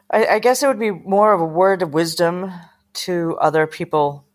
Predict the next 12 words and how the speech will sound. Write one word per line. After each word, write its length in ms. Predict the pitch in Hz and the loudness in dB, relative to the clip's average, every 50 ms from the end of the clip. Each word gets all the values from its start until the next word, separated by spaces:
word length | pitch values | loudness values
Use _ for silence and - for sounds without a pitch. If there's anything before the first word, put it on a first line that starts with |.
| _ _ _ _ _ _ _ _ _ | _ _ _ _ _ _ _ _ _
that 160 | 151 165 151 | 0 2 2
are 160 | 147 143 - - - - | 2 2 0 -4 -8 -6
maybe 320 | 156 156 151 147 147 156 | -2 -2 -2 0 0 -2
listening. 680 | 143 147 143 139 - - 151 147 143 143 139 139 135 - _ _ _ | 0 0 0 0 -2 -2 -4 -2 -2 -4 -6 -8 -10 -12 _ _ _
Um, 420 | - 143 139 139 135 135 139 135 - _ _ _ _ _ _ _ _ _ _ _ _ _ _ _ _ _ _ _ _ _ _ _ _ _ _ _ _ _ _ _ _ _ _ _ _ _ _ _ _ _ _ _ _ _ _ _ _ _ _ _ _ _ _ _ _ _ _ _ _ _ _ _ _ _ _ _ _ _ _ _ | -2 0 0 0 -2 -4 -8 -12 -16 _ _ _ _ _ _ _ _ _ _ _ _ _ _ _ _ _ _ _ _ _ _ _ _ _ _ _ _ _ _ _ _ _ _ _ _ _ _ _ _ _ _ _ _ _ _ _ _ _ _ _ _ _ _ _ _ _ _ _ _ _ _ _ _ _ _ _ _ _ _ _
take 260 | - - 208 196 196 | -8 -6 -6 -4 -4
it 120 | 226 208 214 | -4 -6 -4
for 360 | - 208 185 180 165 - - _ _ | -4 -2 -2 -2 -4 -6 -10 _ _
what 360 | - 165 165 165 165 180 175 165 | -14 -12 -6 0 2 2 2 2
it 120 | 165 151 | 2 2
is 580 | 165 160 151 147 151 156 156 - - - - - _ _ _ _ _ _ _ _ _ _ _ _ _ _ _ _ _ _ _ _ _ _ _ _ _ _ _ _ _ _ _ _ _ _ _ _ _ _ _ _ _ - | 2 2 0 0 -4 -6 -10 -14 -16 -16 -18 -20 _ _ _ _ _ _ _ _ _ _ _ _ _ _ _ _ _ _ _ _ _ _ _ _ _ _ _ _ _ _ _ _ _ _ _ _ _ _ _ _ _ -8
and 140 | 165 160 | -8 -8